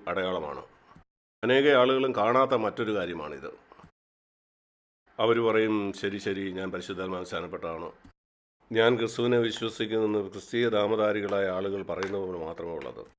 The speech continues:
ഈ മേഖലയിൽ ഇന്ന് എത്ര വലിയ വഞ്ചനയാണ് നടന്നുകൊണ്ടിരിക്കുന്നത്. നിങ്ങളുടെ ജീവിതത്തിൽ സത്യമല്ലാത്ത പല കാര്യങ്ങളും അത്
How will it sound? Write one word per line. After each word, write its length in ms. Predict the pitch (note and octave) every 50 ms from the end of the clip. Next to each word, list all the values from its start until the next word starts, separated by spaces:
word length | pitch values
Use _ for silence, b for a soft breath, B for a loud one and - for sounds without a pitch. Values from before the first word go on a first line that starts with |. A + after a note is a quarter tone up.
| _ _ _ -
ഈ 140 | B2+ B2 C#3+ D3+ D3
മേഖലയിൽ 400 | C3+ C3+ C#3 C#3 C3+ C#3+ C#3 C3+ C3
ഇന്ന് 140 | C3 C3 B2 A2+
എത്ര 160 | A#2 C3+ C#3 C#3
വലിയ 160 | C#3 C#3 C#3 B2+ A#2+
വഞ്ചനയാണ് 400 | A2 A2 A#2+ B2 B2+ A#2+ A2 G#2+ G2+
നടന്നുകൊണ്ടിരിക്കുന്നത്. 680 | F#2+ F#2+ F#2 G2+ G2 F2+ F2 E2+ D#2+ E2 - - - - _ _ B2
നിങ്ങളുടെ 240 | A#2 A#2+ B2+ C3+ C3 C3
ജീവിതത്തിൽ 320 | B2+ B2+ B2+ B2+ B2+ A#2+ A#2 B2
സത്യമല്ലാത്ത 500 | G#2 - B2+ B2 A#2+ A#2 A#2+ A2+ A#2 A2+ G#2+
പല 100 | G#2 G#2+ A#2 A#2 A2+
കാര്യങ്ങളും 380 | A2 G#2+ G#2+ G#2 G#2 G2 F#2 - - _ _ _ _ _ _ _ _ _ _ _
അത് 120 | G#2 G#2